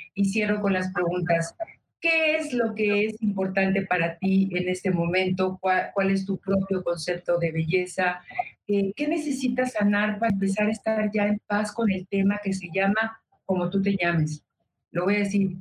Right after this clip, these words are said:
¿qué necesitas hacer para estar en paz con el tema Tere? ¿Qué necesitas hacer para estar en paz con el tema Silvia?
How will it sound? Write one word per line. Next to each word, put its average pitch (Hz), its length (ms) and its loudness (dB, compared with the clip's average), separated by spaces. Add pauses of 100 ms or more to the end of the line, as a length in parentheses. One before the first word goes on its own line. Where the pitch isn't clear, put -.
(120)
¿qué 254 100 -2
necesitas 226 540 0
hacer 196 260 0
para 196 160 0
estar 190 240 0
en 190 160 0
paz 190 280 0
con 190 160 0
el 160 140 2
tema 175 300 0
Tere? 151 340 0 (960)
¿Qué 247 140 0
necesitas 214 540 0
hacer 196 280 0
para 190 180 0
estar 185 220 -2
en 180 140 0
paz 190 220 2
con 190 140 2
el 160 120 2
tema 180 380 0
Silvia? 185 640 0